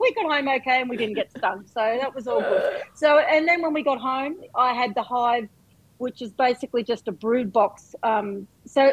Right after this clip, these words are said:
so you have a brood box, you have a top box, and then as you progress with the honey flows, you then put a, a, a super on the top.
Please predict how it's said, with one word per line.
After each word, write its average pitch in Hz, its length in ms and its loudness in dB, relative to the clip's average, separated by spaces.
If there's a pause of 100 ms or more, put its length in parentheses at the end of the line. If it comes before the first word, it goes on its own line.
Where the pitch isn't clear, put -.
(120)
so 294 60 2
you 294 180 2
have 311 180 2
a 359 40 0
brood 240 400 -2
box, 254 380 0
you 269 80 -4
have 247 100 -4
a 240 60 -4
top - 400 -6
box, 233 340 -4
and 226 140 -6
then 233 240 -6 (340)
as 262 240 2
you 277 80 -2
progress 240 520 -2 (340)
with 226 240 0
the 226 100 4
honey 233 280 0
flows, 208 460 4
you 226 120 -2
then 233 240 -2
put 226 180 -4
a, 202 240 2 (100)
a, 196 520 -4
a 220 40 -8
super 233 520 -2
on 208 100 -6
the 202 120 -4
top. 208 360 -2